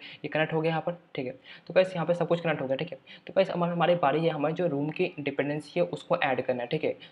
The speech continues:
तो room की dependency जो हमारे पास है उसको कैसे ऐड करेंगे,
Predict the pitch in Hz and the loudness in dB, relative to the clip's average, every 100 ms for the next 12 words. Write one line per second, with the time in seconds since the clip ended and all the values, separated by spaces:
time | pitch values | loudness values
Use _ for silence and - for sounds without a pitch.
0 | - 151 143 165 175 170 165 160 156 - | -2 -2 0 -2 -2 -2 -2 -2 -6 -4
1 | 170 170 175 170 165 151 - 160 160 - | -2 2 2 2 -2 -4 -4 -6 -2 0
2 | 143 147 143 147 | 0 0 -2 -2